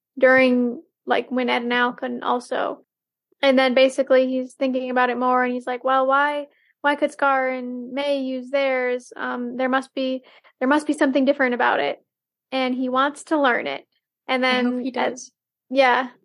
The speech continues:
Speaker 1: very last scene, um, we see he still has, he still has the gun, um, and he needs to return it to Hawkeye.
Speaker 2: Yep. Uh, in the manga, there's a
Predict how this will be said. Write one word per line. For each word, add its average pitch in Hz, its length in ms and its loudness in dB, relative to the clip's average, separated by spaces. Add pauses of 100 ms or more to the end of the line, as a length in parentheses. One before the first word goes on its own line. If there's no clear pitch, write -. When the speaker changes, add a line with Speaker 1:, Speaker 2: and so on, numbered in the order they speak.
(640)
Speaker 1:
very 294 260 8
last 277 340 2
scene, 247 400 -2 (320)
um, 240 260 -2
we 247 140 -6
see 247 400 -6
he 254 140 -6
still 262 220 0
has, 262 320 2
he 254 180 -10
still 302 240 2
has 294 100 2
the 294 80 0
gun, 254 480 0 (460)
um, 247 320 -2
and 262 120 -6
he 254 120 -6
needs 247 220 -6
to 269 100 -4
return 262 360 -6
it 262 120 -8
to 269 60 -8
Hawkeye. - 480 -4 (720)
Speaker 2:
Yep. 208 240 -4 (420)
Uh, 208 240 2
in 233 120 4
the 220 80 2
manga, 254 460 0
there's 202 180 -2
a 196 280 -4